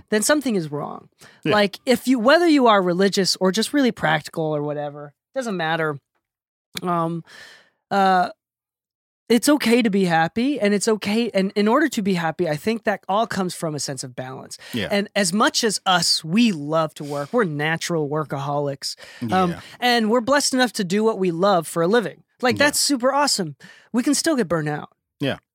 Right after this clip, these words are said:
Speaker 1: And we could still leave, like, as you said, leave friends in the dust, you know, and not on purpose.
Speaker 2: Yeah.
Speaker 1: Not on purpose.
Speaker 2: Like, have you ever felt like it was a task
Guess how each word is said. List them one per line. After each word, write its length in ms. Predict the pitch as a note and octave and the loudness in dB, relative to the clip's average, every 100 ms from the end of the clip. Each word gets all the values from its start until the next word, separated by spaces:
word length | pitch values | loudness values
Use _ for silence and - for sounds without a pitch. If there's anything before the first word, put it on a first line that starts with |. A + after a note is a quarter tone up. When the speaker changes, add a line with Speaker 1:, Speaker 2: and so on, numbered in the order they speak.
| _ _ | _ _
Speaker 1:
And 100 | G3 | -4
we 60 | G#3 | -2
could 120 | A#3+ | 0
still 460 | - - A#3 G#3+ F#3 | -2 0 0 0 -2
leave, 300 | F3 F#3 E3 | -4 -4 -2
like, 180 | D#3 D#3 | -6 -4
as 140 | D3 | -4
you 80 | E3+ | -2
said, 240 | G3 F3 D3 | -2 -2 -4
leave 140 | D#3 | -8
friends 400 | - F3 E3+ E3 | -4 -4 -2 -4
in 80 | D#3+ | -6
the 80 | C#3+ | -6
dust, 560 | C#3+ D3+ C#3 - - | -4 -4 -6 -8 -8
you 80 | E3+ | -6
know, 180 | E3+ E3 | -4 -4
and 120 | G#3 | -2
not 140 | C#4+ F4+ | 0 0
on 140 | E4 | 0
purpose. 500 | A3+ A#3+ G3+ - - - | 0 0 0 -6 -8 -6
Speaker 2:
Yeah. 240 | G#2 G2 | -6 -6
Speaker 1:
Not 140 | A#3+ C#4 | -4 -2
on 80 | C4 | -2
purpose. 420 | F#3+ F3+ G3+ - - | -2 -4 -8 -10 -4
Speaker 2:
Like, 220 | D3 D3+ D3+ | 0 0 2
have 160 | D#3+ | 2
you 100 | D#3 | 2
ever 180 | D#3+ F3 | 2 2
felt 360 | - C#3 C3 D3 | 0 0 2 2
like 260 | B2+ A#2 | 0 0
it 160 | B2 G#2+ | -2 -2
was 540 | A#2+ A#2 A2 G#2 G2 - | 0 0 0 -4 -8 -6
a 160 | A2 G#2 - | -6 -6 -10
task 680 | - - G#2+ A2 - - | -10 -4 -4 -4 -8 -12